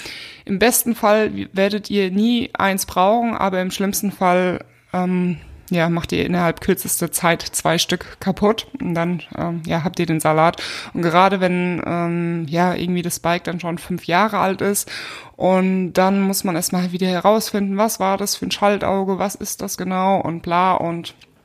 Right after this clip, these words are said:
genau, also lieber vorher schon bestellen, bevor man hinterher Drama hat. Naja, also mein Freund hatte kein Schaltauge dabei, warum auch immer, ähm, naja. Ähm, er hat dann die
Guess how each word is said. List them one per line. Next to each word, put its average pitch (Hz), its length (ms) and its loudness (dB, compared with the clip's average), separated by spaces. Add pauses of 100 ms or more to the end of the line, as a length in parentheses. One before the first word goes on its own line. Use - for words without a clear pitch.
(320)
genau, 156 300 0
also 160 240 -2
lieber 208 340 2
vorher 202 340 4
schon 175 220 -4
bestellen, 175 380 -2
bevor 165 200 -8
man 160 200 -2
hinterher 160 420 -4
Drama - 460 -4
hat. - 160 -12 (560)
Naja, 220 260 6
also 185 320 2
mein 220 160 2
Freund 247 300 2
hatte 214 180 0
kein 175 240 0
Schaltauge 240 580 2
dabei, 226 460 0
warum 175 380 -2
auch - 260 -6
immer, 262 460 2
ähm, 190 400 -4 (100)
naja. 180 380 -2 (1000)
Ähm, 233 360 6
er 233 180 4
hat 262 140 2
dann 233 220 6
die 208 540 0